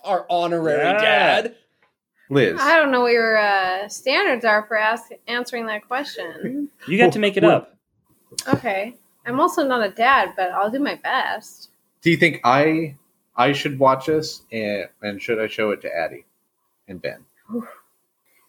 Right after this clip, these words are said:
Speaker 4: I, I, yes, absolutely. I want our children to,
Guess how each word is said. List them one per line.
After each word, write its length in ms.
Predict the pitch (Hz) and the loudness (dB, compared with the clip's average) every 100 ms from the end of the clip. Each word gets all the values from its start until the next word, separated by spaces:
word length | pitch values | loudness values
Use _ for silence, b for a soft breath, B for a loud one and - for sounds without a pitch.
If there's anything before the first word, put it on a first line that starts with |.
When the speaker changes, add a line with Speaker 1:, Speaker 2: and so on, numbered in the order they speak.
| _ - | _ 0
Speaker 4:
I, 220 | 214 247 | 2 4
I, 380 | 247 - 202 226 214 | 0 0 2 2 2
yes, 500 | 196 156 - - - - | 0 0 -2 -12 -10 0
absolutely. 840 | 208 202 - 208 190 180 160 202 - | 0 0 -6 -4 -4 -2 -4 -6 -2
I 120 | 190 208 | 0 2
want 580 | 202 208 202 196 190 | 2 4 4 4 2
our 160 | 180 185 | 0 -2
children 500 | - 202 190 196 190 | -2 0 0 0 -4
to, 600 | 190 180 180 175 170 165 | -4 -4 0 0 0 -2